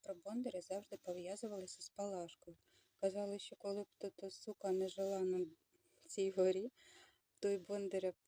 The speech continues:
тут ніхто б не бачив. А так лазить десь тут, переховується. Хіба ж далеко до біди, коли бандит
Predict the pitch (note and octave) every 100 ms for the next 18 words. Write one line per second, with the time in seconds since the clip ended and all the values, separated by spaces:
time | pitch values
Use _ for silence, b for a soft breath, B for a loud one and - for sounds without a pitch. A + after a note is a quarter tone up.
0 | - F#3+ - F3+ - - F3 F#3 F3+ F3
1 | F3 F3 - - F#3 - F#3+ - F#3 A3+
2 | A#3+ F#3 - F3+ - - - - F#3+ G3
3 | - G3 F3+ F3+ - F#3 - F3+ G#3 G3
4 | G3 A#3 - B3+ G3+ G3+ F#3 F#3 F#3+ F#3+
5 | F3 G3 F3+ F3+